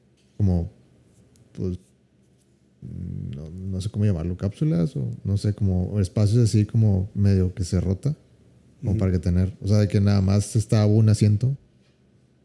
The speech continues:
Speaker 1: y tú puedes, te puedes dormir ahí.
Speaker 2: Ujú.
Speaker 1: Seguramente es otra, es un precio más elevado, pero,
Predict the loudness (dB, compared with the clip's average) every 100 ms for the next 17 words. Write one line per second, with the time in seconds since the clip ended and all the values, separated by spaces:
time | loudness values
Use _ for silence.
0 | _ _ 0 2 2 0 -2 0 0 -4
1 | -6 -8 -8 -18 _ _ _ _ _ -4
2 | 0 2 2 2 0 -4 _ _ _ _
3 | _ _ _ _ _ _ 0 0 -4 -10
4 | _ _ _ _ _ _ _ _ _ _
5 | _ -20 -20 -18 -2 0 2 4 2 2
6 | 0 0 2 2 2 0 -2 -4 -4 0
7 | 2 2 2 2 2 0 0 0 0